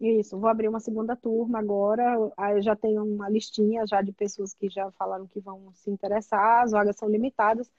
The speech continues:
E aí, o que que eu faço, né? Eu faço três módulos. E aí, por exemplo, no módulo um a gente tem um tema, o módulo dois é outro e o módulo três outro tema. Mas só que dentro desses temas a gente abre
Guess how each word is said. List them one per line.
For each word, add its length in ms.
E 120
aí, 320
o 40
que 120
que 120
eu 40
faço, 360
né? 80
Eu 40
faço 280
três 240
módulos. 560
E 140
aí, 220
por 160
exemplo, 260
no 100
módulo 380
um 160
a 60
gente 260
tem 160
um 60
tema, 500
o 60
módulo 340
dois 280
é 100
outro 520
e 80
o 60
módulo 340
três 300
outro 320
tema. 260
Mas 180
só 120
que 100
dentro 260
desses 440
temas 340
a 100
gente 320
abre 560